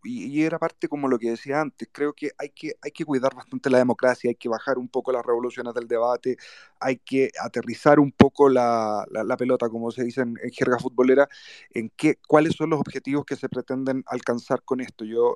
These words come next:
efectivamente creo que tiene que haber una mucho mayor consagración de derechos,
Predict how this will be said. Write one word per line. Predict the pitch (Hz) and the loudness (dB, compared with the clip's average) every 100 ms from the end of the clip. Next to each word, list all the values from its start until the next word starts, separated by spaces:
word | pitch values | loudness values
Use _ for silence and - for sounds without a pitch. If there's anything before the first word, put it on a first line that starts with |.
| - | -4
efectivamente | 104 110 - 123 127 - - | -20 -14 -2 -2 -2 -8 -10
creo | 127 123 120 | 0 0 0
que | 117 | -4
tiene | 117 117 | -6 -4
que | 113 | -2
haber | 117 | -2
una | 117 117 | -2 -4
mucho | 113 127 127 - | -4 -8 -8 -6
mayor | 127 117 120 120 | -4 0 0 0
consagración | 117 - 110 107 120 110 | -6 -2 -2 0 -2 -2
de | 110 | 0
derechos, | 107 120 120 127 | -2 -4 -8 -12